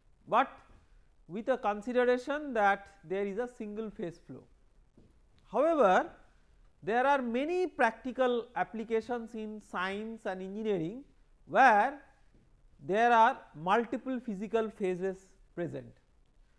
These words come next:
So, when there are multiple physical phases present, it is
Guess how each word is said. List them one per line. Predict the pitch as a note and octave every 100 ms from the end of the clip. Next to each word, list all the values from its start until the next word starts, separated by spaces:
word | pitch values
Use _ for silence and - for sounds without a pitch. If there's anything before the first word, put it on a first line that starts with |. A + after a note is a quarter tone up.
| _
So, | A#3+
when | A#3 D#4 D#4
there | D#4 D4
are | D4
multiple | B3+ A#3+ D4 C#4 C#4+ D#4+
physical | C#4 A#3+ A#3 B3 A#3
phases | A3 G#3+ F#3+ F3
present, | - F3 E3 G3+ E4+ F4+ _ _ _ _ _ _ _ _ -
it | G#3+
is | C#4 B3+ -